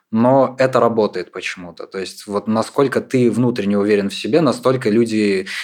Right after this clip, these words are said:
э, как будто тебе и готовы, тебя и готовы слушать, за тобой готовы идти. Ну вот. Поэтому, наверное, какая-то внутренняя уверенность, но она тоже не, из, из ниоткуда не могла взяться. То есть это всё определённо подкреплено,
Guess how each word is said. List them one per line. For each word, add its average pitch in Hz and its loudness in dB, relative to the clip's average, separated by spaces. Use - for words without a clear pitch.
э, 78 -8
как 98 -12
будто 113 -2
тебе 113 0
и - -4
готовы, 110 0
тебя 117 0
и 117 4
готовы 113 0
слушать, 120 0
за 101 -2
тобой 110 0
готовы 104 0
идти. 90 -14
Ну 101 -4
вот. 87 -8
Поэтому, 120 2
наверное, 113 2
какая-то 110 0
внутренняя 107 0
уверенность, 131 2
но 127 2
она 135 4
тоже 131 2
не, 120 2
из, 117 2
из 120 0
ниоткуда 120 2
не 110 2
могла 107 2
взяться. 92 -6
То - -10
есть 92 -8
это 98 -8
всё - 0
определённо 113 0
подкреплено, 107 -2